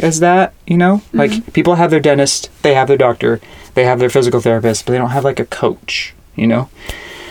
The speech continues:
Speaker 1: And I, that's, that's, like, my biggest thing, and I feel like that's the hill I'm gonna die on, is, like, I want to make a coach as important as your doctor, as important as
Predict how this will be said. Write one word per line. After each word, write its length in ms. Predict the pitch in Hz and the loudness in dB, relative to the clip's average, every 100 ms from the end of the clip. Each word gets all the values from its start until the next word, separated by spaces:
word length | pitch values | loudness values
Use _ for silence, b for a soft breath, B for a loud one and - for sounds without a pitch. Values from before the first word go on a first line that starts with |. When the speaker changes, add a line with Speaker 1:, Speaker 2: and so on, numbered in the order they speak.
| B - | B -4
Speaker 1:
And 140 | 131 | 0
I, 140 | 131 131 | 0 2
that's, 320 | 139 143 - | 0 0 0
that's, 280 | 139 156 - | 0 0 0
like, 160 | 165 | 0
my 120 | 143 | 0
biggest 460 | 117 127 120 117 - | 0 2 2 0 0
thing, 280 | 113 113 131 | 0 0 0
and 80 | 110 | 0
I 40 | |
feel 120 | 123 | 0
like 100 | 113 | 0
that's 160 | 117 - | -2 0
the 100 | 110 | 0
hill 160 | 113 117 | 2 2
I'm 100 | 117 | 2
gonna 180 | 113 | 0
die 280 | 107 110 107 | 2 2 2
on, 180 | 113 117 | 2 2
is, 140 | 104 | 0
like, 380 | 107 98 - - - _ _ _ b b b b | -2 -4 -8 -18 -18 _ _ _ b b b b
I 220 | 117 120 147 | -2 2 2
want 420 | 139 139 - - | 4 2 0 -4
to 600 | - 120 113 107 107 - _ _ - _ _ _ _ - | 0 2 2 4 2 -2 _ _ -20 _ _ _ _ -12
make 600 | 127 127 120 120 - - - - - - - - - - - - - - | -4 0 2 2 -2 -18 -18 -20 -20 -20 -20 -20 -20 -20 -20 -20 -20 -2
a 160 | 123 | -2
coach 440 | 113 - 127 120 - | -2 0 2 2 0
as 300 | 120 117 123 | 0 2 2
important 440 | 123 113 120 113 113 | 0 0 0 2 0
as 120 | 107 | 0
your 100 | 110 | 0
doctor, 500 | 104 104 117 104 123 - | 0 0 -2 -4 -4 -2
as 220 | 127 120 | 0 0
important 380 | 123 127 113 117 | 0 0 2 0
as 380 | 107 104 - | -2 -4 -6